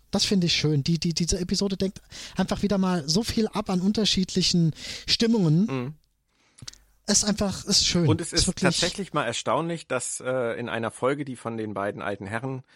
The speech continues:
Speaker 2: geschrieben wurden, wurde, ähm, eben nicht Trip und Reed die beiden sind,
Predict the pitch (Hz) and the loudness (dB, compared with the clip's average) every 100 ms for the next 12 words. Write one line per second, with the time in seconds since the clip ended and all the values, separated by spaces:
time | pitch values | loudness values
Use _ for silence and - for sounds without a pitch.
0 | _ 123 - 131 123 120 117 117 117 - | _ -10 -8 -6 -6 -6 -4 -4 -4 -10
1 | _ - - _ - 120 120 101 85 107 | _ -20 -20 _ -4 -2 0 -2 -4 -4
2 | 107 101 - _ _ _ - - 127 131 | -6 -10 -16 _ _ _ -20 -6 -4 0
3 | 156 - - - _ _ _ _ - 127 | -2 -4 -10 -20 _ _ _ _ -6 -4
4 | 113 - - _ - 104 107 110 - 104 | -4 -8 -20 _ -10 -8 -4 -6 -6 -6
5 | 95 95 92 98 92 | -4 -6 -8 -10 -10